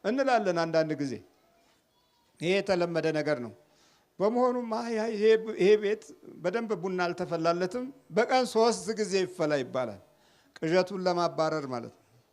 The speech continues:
የቤቱን የመንፈስ ሸክም ለማስወገድ ቀጥታ ከጣዖት ጋር የተያያዘ አካሄድ እናቶቻችን ሄዱና ከዛ በኋላ የነገው ነገር በሙሉ እንቅፋት ሆነ። በውስጣችን ከገባ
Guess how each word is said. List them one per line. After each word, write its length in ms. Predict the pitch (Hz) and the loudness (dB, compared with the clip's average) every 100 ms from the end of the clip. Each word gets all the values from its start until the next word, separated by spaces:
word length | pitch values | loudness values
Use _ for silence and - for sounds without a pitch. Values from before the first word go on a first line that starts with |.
| _ _ _ - | _ _ _ 0
የቤቱን 500 | 165 196 208 214 196 | 2 4 2 -2 -2
የመንፈስ 520 | 190 180 180 - 175 - - | -2 -2 -2 -4 -6 -6 -8
ሸክም 400 | - 190 - 180 | -6 -6 -4 -4
ለማስወገድ 760 | 165 165 175 175 208 - 175 - - _ _ _ _ _ | 0 0 0 0 -2 0 -2 -2 -8 _ _ _ _ _
ቀጥታ 400 | 196 - 240 240 247 | -4 -2 -4 -4 -6
ከጣዖት 560 | 247 302 - 214 220 208 196 | -2 -2 2 4 4 2 -2
ጋር 200 | 208 196 | 0 0
የተያያዘ 520 | 190 180 190 185 180 | -2 -2 0 0 2
አካሄድ 480 | 175 170 190 180 214 | 0 0 -4 -4 -4
እናቶቻችን 760 | 190 175 170 175 165 170 170 190 | -4 -2 -2 -4 -2 -2 -2 -6
ሄዱና 400 | 175 196 240 240 226 285 349 - _ _ _ _ | -4 -4 -4 -6 -4 -4 -6 -16 _ _ _ _
ከዛ 200 | 143 117 123 | -10 -6 -4
በኋላ 300 | 120 135 160 214 - _ _ | -2 -2 -2 -4 -8 _ _
የነገው 420 | 131 156 160 160 160 | -2 0 2 2 2
ነገር 240 | 160 165 | 0 -2
በሙሉ 320 | 156 170 202 269 269 - _ | -2 -2 -2 -4 -6 -14 _
እንቅፋት 440 | 147 151 - 143 131 | -8 -6 -4 -4 -2
ሆነ። 140 | 120 107 - _ _ _ - | -6 -10 -18 _ _ _ 0
በውስጣችን 680 | 175 247 - 247 233 - 247 | 4 4 0 -4 -4 -6 -8
ከገባ 380 | 214 185 220 | -4 -2 -2